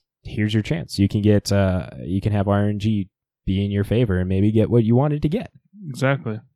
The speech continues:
Speaker 1: I think this is really cool. I'm really excited for that Popper on May eighth. We were talking about with our set interests last week that I'm kind of interested in Popper cycling as a deck. I think I might make a Popper cycling deck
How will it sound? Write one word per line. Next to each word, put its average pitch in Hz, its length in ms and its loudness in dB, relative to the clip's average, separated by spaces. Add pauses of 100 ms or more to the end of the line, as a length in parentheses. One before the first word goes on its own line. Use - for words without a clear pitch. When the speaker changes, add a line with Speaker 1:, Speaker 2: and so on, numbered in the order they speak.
(220)
Speaker 1:
I 170 60 -2
think 147 160 4
this 101 140 0
is 95 120 -4
really 87 240 -4
cool. - 300 -12 (1080)
I'm 104 360 0
really 110 280 4
excited 104 320 2
for 104 140 4
that 90 220 0
Popper 107 460 2 (160)
on 120 180 0
May 123 200 4
eighth. 135 420 4
We 113 80 2
were 98 80 6
talking 104 280 2
about 101 340 4
with 101 200 -2
our 90 300 2
set 92 300 -2 (220)
interests - 600 -4
last 90 320 -2
week 90 240 -2 (360)
that 92 260 -2 (260)
I'm - 140 -14
kind 107 160 -2
of 98 80 2
interested 98 340 -2
in 85 120 -6
Popper 92 440 2
cycling 135 640 -4 (600)
as 120 180 2
a 131 40 0
deck. 139 300 -2 (720)
I - 80 -10
think 104 160 0
I 101 40 0
might 98 180 0
make 98 140 0
a 101 40 -4
Popper 95 260 -4
cycling 92 380 -6
deck 85 180 -10